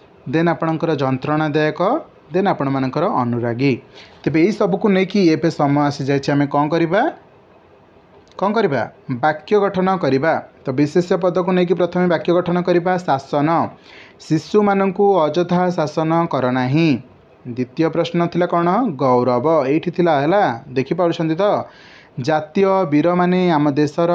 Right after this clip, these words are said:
ଗୌରବ ରକ୍ଷା କରିଛନ୍ତି। ପରବର୍ତ୍ତୀ ପ୍ରଶ୍ନ, ସମାଜ। ପରିବାର ସମାଜର ଏକ ଅଂଶ ଅଟେ। ଦେନ୍ ଆସିବ ବିଭେଦ।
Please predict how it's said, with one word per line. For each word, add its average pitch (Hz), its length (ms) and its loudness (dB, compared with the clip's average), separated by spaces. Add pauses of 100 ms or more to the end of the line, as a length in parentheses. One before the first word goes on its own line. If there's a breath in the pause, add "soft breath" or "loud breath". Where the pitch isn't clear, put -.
ଗୌରବ 160 640 0
ରକ୍ଷା 135 300 -4
କରିଛନ୍ତି। 131 540 -2 (520)
ପରବର୍ତ୍ତୀ 135 400 -2
ପ୍ରଶ୍ନ, 165 380 -2
ସମାଜ। 131 560 -2 (1000 soft breath)
ପରିବାର 196 480 2 (100)
ସମାଜର 180 540 0
ଏକ 185 220 -2
ଅଂଶ 156 440 2
ଅଟେ। 135 340 0 (1200)
ଦେନ୍ 160 220 0
ଆସିବ 175 420 0
ବିଭେଦ। 135 480 0